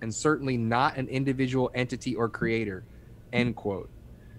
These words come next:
Uh, Spinoza attempts to prove that God is just the substance of the universe by first stating that substances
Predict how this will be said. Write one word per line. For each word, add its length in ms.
Uh, 120
Spinoza 500
attempts 360
to 60
prove 340
that 180
God 260
is 140
just 320
the 80
substance 640
of 140
the 100
universe 600
by 140
first 320
stating 360
that 140
substances 760